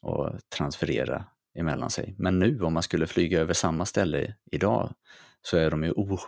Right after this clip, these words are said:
oerhört mycket rikare på exakt samma plats. Det finns säkert, eh, en liten bensinmack och restaurang och skola och, eh, någon som kan meka med cyklar och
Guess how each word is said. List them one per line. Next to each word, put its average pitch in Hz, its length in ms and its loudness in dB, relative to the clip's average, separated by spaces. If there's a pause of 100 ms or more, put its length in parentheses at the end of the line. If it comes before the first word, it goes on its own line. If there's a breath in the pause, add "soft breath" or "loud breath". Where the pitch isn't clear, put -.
(140)
oerhört 90 800 0 (560 soft breath)
mycket - 460 -2 (500)
rikare - 600 -4
på - 160 -2
exakt - 380 -4
samma 71 260 -2
plats. - 440 -6
Det - 80 -6
finns - 380 -4 (960 loud breath)
säkert, - 440 2
eh, 78 440 4
en 85 100 2
liten 78 380 -2
bensinmack 80 920 0
och 78 320 2
restaurang 80 680 2
och 82 320 -2
skola 80 760 0
och, 82 280 -4 (840 loud breath)
eh, 76 160 0
någon 87 220 2
som 80 180 0
kan 80 240 0 (260)
meka 90 500 2
med 85 100 2
cyklar 78 760 2
och 69 420 -2